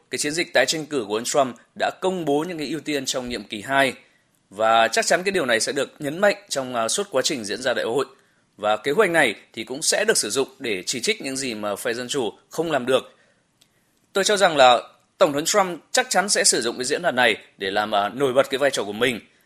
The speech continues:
Cụ thể là thay vì chỉ phát biểu chấp nhận đề cử, thì ông Trump sẽ phát biểu trong mỗi ngày diễn ra đại hội. Đại hội Đảng Cộng hòa với, à, những cái khác biệt thì sẽ là nơi để ông Trump phản kích đối thủ là ông Joe Biden,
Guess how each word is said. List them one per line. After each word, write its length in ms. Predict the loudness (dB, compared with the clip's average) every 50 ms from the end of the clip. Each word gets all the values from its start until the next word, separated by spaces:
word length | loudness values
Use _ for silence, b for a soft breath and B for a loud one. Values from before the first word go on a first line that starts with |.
| b b b _ _ _ -8
Cụ 120 | -6 -2
thể 220 | 0 2 2 2
là 360 | 4 4 4 4 4 4 0 -2
thay 140 | -4 -4 -4
vì 220 | -2 -2 -4 -4 -4
chỉ 180 | -6 -6 -6 -6
phát 180 | -6 -6 -4
biểu 260 | -2 -2 -2 -2 -4 -6
chấp 120 | -8 -6 -6
nhận 140 | -4 -4
đề 100 | -6 -6
cử, 280 | -4 -2 0 0 0 -2 -8 _ _ _ _
thì 140 | -8 -6 -6
ông 100 | -6 -6
Trump 260 | -6 -6 -6 -6 -6
sẽ 180 | -8 -8 -8 -8
phát 180 | -2 -2 0
biểu 200 | 0 2 0 0
trong 240 | 0 -2 -6 -6 -2
mỗi 160 | -2 -2 0
ngày 240 | 0 0 -2 -2 -2
diễn 200 | -2 -4 -4 -4
ra 100 | -4 -2
đại 140 | -2 -2 -2
hội. 180 | 0 0 0 -2 -4 -10 _ b b b b b b b b b b b b b b b 4
Đại 120 | 6 6
hội 160 | 6 6 6
Đảng 180 | 6 4 4 4
Cộng 200 | 2 -4 -4 -2
hòa 420 | 2 4 6 6 8 8 6 4 4 0 -6 -12
với, 320 | -4 0 2 2 4 4 4
à, 140 | 4 4 2
những 160 | 0 -2 -4
cái 80 | -4
khác 220 | -2 0 0 0 4
biệt 180 | 4 4 4 4 0 -6 _
thì 160 | -10 -8 -6 -4
sẽ 160 | -4 -2 -2
là 100 | -2 -2
nơi 220 | -2 -2 -2 -2
để 100 | 0 -2
ông 120 | -2 -2 -2
Trump 300 | 0 0 0 0 0 -4 _ _
phản 260 | -4 2 4 4 4 4
kích 140 | 0 -2 -2
đối 100 | -2 -4
thủ 280 | -4 -4 -4 -4 -4 -4
là 120 | -4 -4
ông 100 | -2 -4
Joe 200 | -4 -4 -4 0
Biden, 340 | 2 2 2 2 2 0 -2